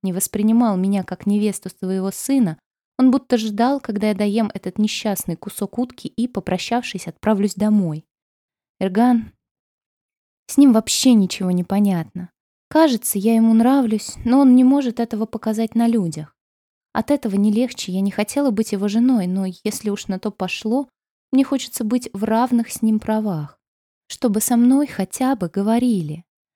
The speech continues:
Они говорят, конечно, но в каждом слове чувствуется желчь. Аппетит пропал, но выйти из-за стола раньше всех мне было нельзя.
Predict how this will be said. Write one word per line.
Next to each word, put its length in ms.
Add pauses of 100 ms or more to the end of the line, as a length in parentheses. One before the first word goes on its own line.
(280)
Они 220
говорят, 440
конечно, 560
но 180
в 120
каждом 360
слове 460
чувствуется 640
желчь. 560 (1000)
Аппетит 440
пропал, 500
но 160
выйти 360
из-за 160
стола 380
раньше 320
всех 520
мне 240
было 180
нельзя. 600